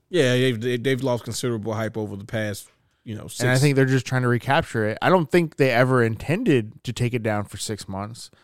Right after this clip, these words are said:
Speaker 2: I just think that's what their business, the business side of it came up with, how to kinda recapture the hype
Speaker 1: Mm-hmm.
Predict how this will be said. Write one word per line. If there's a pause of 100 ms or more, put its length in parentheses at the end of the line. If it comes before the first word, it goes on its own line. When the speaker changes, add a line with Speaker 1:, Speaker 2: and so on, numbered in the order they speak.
(260)
Speaker 2:
I
just
think
that's
what
their
business,
the
business
side
of
it (140)
came
up
with,
how
to (760)
kinda
recapture
the
hype
Speaker 1:
Mm-hmm.